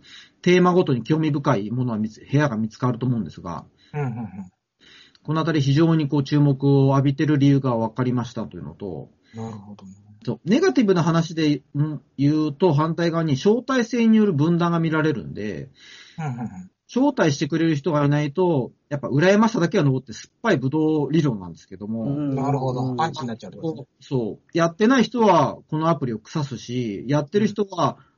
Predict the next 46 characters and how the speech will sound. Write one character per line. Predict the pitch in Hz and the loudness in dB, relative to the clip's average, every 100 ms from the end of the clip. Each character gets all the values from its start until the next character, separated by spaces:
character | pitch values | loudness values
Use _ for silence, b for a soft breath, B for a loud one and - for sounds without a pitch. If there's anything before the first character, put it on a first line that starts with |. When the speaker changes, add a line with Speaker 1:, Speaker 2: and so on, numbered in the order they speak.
| b | b
Speaker 1:
こ | - 143 | -2 0
ん | 180 185 | 0 0
な | 180 | 0
裏 | 180 170 | 2 2
話 | 170 135 | 2 0
聞 | - | 0
け | 143 | 0
る | |
な | 139 117 | 0 -2
ん | |
て | 110 | -8
っ | 104 | -16
つ | - | -18
っ | |
て | _ 127 | _ -4
ハ | 107 113 | -4 -4
マ | 123 | -2
っ | 131 | -2
て | 139 | 0
い | |
く | 123 | -2
み | 117 | -2
た | 98 | -8
い | |
な | |
の | 87 | -12
が | 92 | -14
あ | |
っ | 82 | -12
て、 | - 123 107 - _ | -6 -4 -4 -12 _
Speaker 2:
う | - | -4
ん。 | |
Speaker 1:
僕 | 196 220 | -2 0
は | 214 | 0
あ | |
ま | 208 | -2
り | - | -14
好 | |
き | - 190 | -4 0
じ | |
ゃ | 135 | 2
な | 131 | 0
い | |
傾 | 107 107 | -4 -8
向 | 98 98 | -8 -12
が | 80 64 | -12 -16